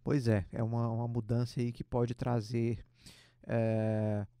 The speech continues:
uma no-, um novo cenário, né? Uma nova perspectiva já para as eleições do ano que vem. Igor, o que é que também tá sendo discutido? O que é que você traz aí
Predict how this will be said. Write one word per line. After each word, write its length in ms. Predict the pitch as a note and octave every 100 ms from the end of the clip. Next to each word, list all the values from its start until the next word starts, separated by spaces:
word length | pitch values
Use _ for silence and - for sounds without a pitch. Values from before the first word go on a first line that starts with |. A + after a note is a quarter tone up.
| -
uma 220 | A2+ A#2
no-, 160 | A2+ B2
um 60 |
novo 240 | A#2+ B2+ C3
cenário, 520 | - C#3+ B2 A2 A2+
né? 180 | A#2 A#2
Uma 140 | A2+
nova 200 | A2 A2+
perspectiva 760 | A#2 A#2+ - A#2+ - - A2 A#2
já 100 | A2
para 140 | A2+
as 100 | A2+
eleições 440 | A#2 A2+ - A2+ G#2+
do 80 |
ano 100 | A#2
que 160 | A#2 D3+
vem. 260 | B2 A2 G#2 - - - - -
Igor, 360 | F#3 G#3 D3 -
o 80 | C3+
que 140 | -
é 80 | E3
que 120 | F3
também 320 | G#3+ - F#3+ F3
tá 160 | D#3+
sendo 240 | D3 D3+ C#3
discutido? 600 | C3 - A#2+ - C#3 D3
O 40 |
que 160 | - C#3
é 80 |
que 240 | C3 E3 D#3+ - _ -
você 240 | C3 -
traz 440 | - B2 B2 A#2+
aí 300 | A#2 A2 A#2